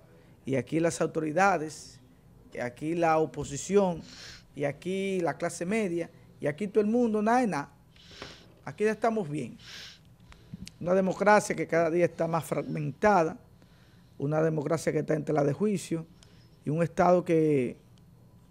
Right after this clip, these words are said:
realmente, eh, hay una clase, que es la clase media oprimida, que, la, que,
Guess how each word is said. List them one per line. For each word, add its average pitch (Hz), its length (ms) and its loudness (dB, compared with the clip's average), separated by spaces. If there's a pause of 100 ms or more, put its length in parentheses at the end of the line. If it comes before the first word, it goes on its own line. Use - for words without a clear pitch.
realmente, 160 840 0 (540)
eh, 147 240 2
hay 156 180 6
una 175 320 4
clase, - 640 4 (100)
que - 80 -6
es 147 40 -2
la 147 80 -2
clase 151 300 -2
media 160 340 0
oprimida, 147 580 -4 (840)
que, 156 360 4 (400)
la, 147 220 4
que, - 500 -4